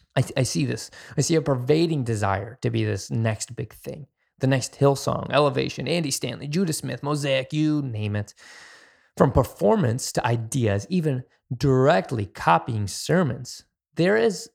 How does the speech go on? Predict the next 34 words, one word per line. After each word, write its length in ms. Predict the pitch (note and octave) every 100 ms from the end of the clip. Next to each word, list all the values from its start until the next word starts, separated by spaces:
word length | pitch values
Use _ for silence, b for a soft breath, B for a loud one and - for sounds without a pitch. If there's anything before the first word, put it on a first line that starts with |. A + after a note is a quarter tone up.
| _ _ _ -
a 40 | G#3
worship 680 | F3 F3+ D4+ - - - -
of 280 | C#3 C#3 -
church 640 | - - G3+ G#3+ - - -
sexiness. 1120 | - - - D3+ F#3 - - B2+ - - -
I 720 | _ _ _ _ _ _ _ -
mean, 80 | A2+
you 80 | G#2+
wouldn't 220 | G#2+ C3+
call 220 | D#3+ C3+
it 100 | C3+
that, 180 | - D3
but 100 | C#3+
that's, 280 | E3 - -
you 80 | -
know, 60 |
it's 100 | C#3
kinda 220 | - D#3 A2+
what 100 | A#2+
it 80 |
is. 260 | A3+ C#4+ - B B D3
This 180 | F3 -
happens 580 | G#3+ C#4 G3+ C3+ - D4 _ _ _ - -
to, 100 | D#3
to 240 | - -
the 80 | F#3
point 220 | A#3 A3
where 200 | C#3+ C3
the 80 | B2+
churches 380 | - F3+ F3 A#2+
that 200 | A2 -
don't 220 | C3+ -
pursue 380 | A#2 - C#3 C3
that, 320 | A2+ A#2